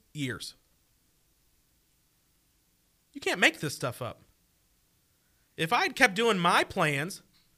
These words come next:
my plans to take the paycheck from the casino and maybe one day be a comedian or maybe one day start a band,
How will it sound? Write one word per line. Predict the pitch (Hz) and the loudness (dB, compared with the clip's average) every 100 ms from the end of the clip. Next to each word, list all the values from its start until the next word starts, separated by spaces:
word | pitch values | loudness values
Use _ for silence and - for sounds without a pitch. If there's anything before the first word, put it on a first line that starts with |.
| _ _ - | _ _ -8
my | 170 240 | 2 4
plans | - 254 233 - | 4 2 2 0
to | 165 | 4
take | 226 226 | 4 4
the | |
paycheck | 202 214 208 220 220 | 2 2 4 2 2
from | 202 | -4
the | |
casino | - 180 196 202 208 185 | -2 -2 -2 0 2 2
and | 143 - - - | -2 -8 -20 -2
maybe | 165 208 202 | 4 4 4
one | 185 202 | 4 4
day | 196 196 | 6 4
be | 185 190 | 2 0
a | |
comedian | 180 170 202 208 202 | 0 -2 -2 -2 -2
or | 170 | 0
maybe | 196 208 | 0 -2
one | 185 185 196 | -2 0 0
day | 196 190 | 0 0
start | - 202 | 4 4
a | 170 | 6
band, | 170 190 196 | 6 8 6